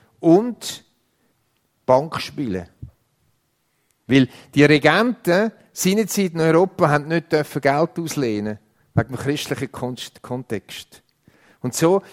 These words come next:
haben die Juden angefangen mit Geld handeln und mit Waren handeln. Etwas anderes ist ihnen nicht weit geblieben.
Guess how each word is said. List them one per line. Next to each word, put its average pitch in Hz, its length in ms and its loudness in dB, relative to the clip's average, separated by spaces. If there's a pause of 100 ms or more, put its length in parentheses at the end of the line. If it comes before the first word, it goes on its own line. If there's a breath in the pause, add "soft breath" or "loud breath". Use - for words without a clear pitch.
(100)
haben 156 220 0
die 156 80 -2
Juden 190 240 4
angefangen 170 560 2
mit - 240 -6
Geld 180 420 0
handeln 190 540 0 (240 loud breath)
und 143 160 -2
mit 127 260 -4
Waren 151 420 2
handeln. 175 440 2
Etwas 151 200 -2
anderes 180 380 0
ist 151 160 -2
ihnen 143 180 -2
nicht 135 200 -6
weit 170 180 -8
geblieben. 170 480 -6